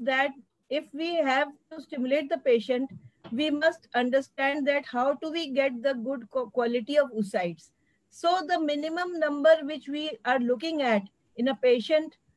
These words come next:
is about, say, between five to fifteen. So fifteen to f-, five to fifteen is our range of, uh, eggs, where we say that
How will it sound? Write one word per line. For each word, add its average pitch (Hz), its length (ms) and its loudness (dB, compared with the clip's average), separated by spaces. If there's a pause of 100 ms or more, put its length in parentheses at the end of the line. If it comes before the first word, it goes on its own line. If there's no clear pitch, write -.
(300)
is 285 240 0 (100)
about, 269 460 2 (280)
say, 311 280 2
between 294 640 -4
five 269 420 -2
to 330 100 -8
fifteen. 208 640 -4 (640)
So 320 200 0
fifteen 330 600 -4
to 359 140 -8
f-, - 240 -14
five 294 300 2
to 359 120 -8
fifteen 330 500 -6
is 302 180 -6
our 285 260 0
range 269 360 0
of, 302 140 2 (300)
uh, 226 320 0
eggs, 247 420 0 (280)
where 262 320 2
we 294 180 -4
say 277 340 4
that 285 280 0